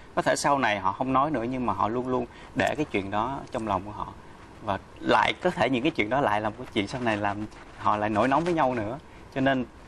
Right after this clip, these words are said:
mình cứ nói thoải mái nhưng mà sau đó nếu có cơ hội thì mình gặp nhau mình nói lại nó nhẹ nhàng hơn hoặc dùng những từ xin lỗi với nhau thì nó sẽ giải tỏa được hết.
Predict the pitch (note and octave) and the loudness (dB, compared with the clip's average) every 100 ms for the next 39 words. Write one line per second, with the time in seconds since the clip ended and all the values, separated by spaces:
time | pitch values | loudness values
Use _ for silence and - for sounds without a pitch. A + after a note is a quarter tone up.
0 | - - B2 A2 - D#3+ D3+ D#3+ F3+ A#2+ | -18 -4 0 0 4 6 6 4 2 2
1 | C3 C#3+ D#3+ A#2 - A#2+ B2 C#3 D3+ D#3+ | 4 2 2 0 2 2 4 4 4 4
2 | E3+ - B2+ G2 F#2+ G#2+ G2 G2 G2 A#2+ | 2 0 0 0 -2 -4 -4 -2 -2 2
3 | A#2 A2+ G2 G#2 A#2+ A2+ G2 A2+ A#2 G2 | 2 2 -2 0 2 2 0 -2 -4 -4
4 | G2+ G2 A2 A#2+ A2+ - - - - - | -4 -4 -2 -2 -2 -6 -8 -18 -16 0
5 | A#2 G2+ G2 A2 C3 - G2 - A2 F#2 | 2 4 0 -2 -2 0 -2 0 2 2
6 | A2 B2+ A#2 A2 F#2+ F#2 G#2+ A2 G#2 G2+ | 0 -2 -2 -4 -8 -10 -8 -2 -2 0
7 | G2+ G2 G#2+ G#2+ - | -2 0 -2 -2 -14